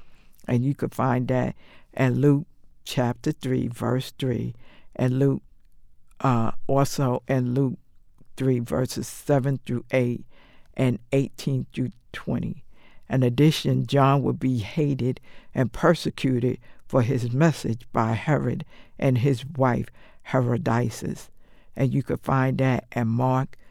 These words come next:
six, verses fourteen through twenty-nine. Just as Elijah was by Ahab and his wife Jezebel.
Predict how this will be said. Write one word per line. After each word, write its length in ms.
six, 520
verses 580
fourteen 600
through 180
twenty-nine. 800
Just 300
as 400
Elijah 720
was 520
by 420
Ahab 640
and 240
his 340
wife 380
Jezebel. 720